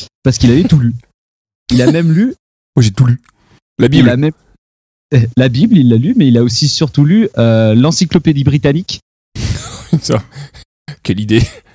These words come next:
Speaker 1: Et il faut savoir que ce gars a une espèce de mémoire photographique et retient tout. Ce qui fait que pendant toute son enfance,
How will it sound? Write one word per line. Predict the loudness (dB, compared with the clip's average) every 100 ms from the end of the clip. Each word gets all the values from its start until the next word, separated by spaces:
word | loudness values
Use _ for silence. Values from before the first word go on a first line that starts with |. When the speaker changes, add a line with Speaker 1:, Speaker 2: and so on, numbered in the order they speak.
| _ _ _ _ _
Speaker 1:
Et | -2 -2 -2
il | -4
faut | -2 -2
savoir | 0 0 -2
que | -4
ce | -2
gars | -2 0 -2 -2
a | 0
une | 0
espèce | -2 -2
de | 0
mémoire | 2 2 -2
photographique | -2 -2 0 0 -2 -6 -8 -2
et | 0
retient | 2 0 -2
tout. | -2 -8 -8 _ _ _ _ _ _ _ -16
Ce |
qui | -4
fait | -2 0
que | -2
pendant | -2 0 0
toute | -2 -2
son | 0
enfance, | 0 0 -2 -2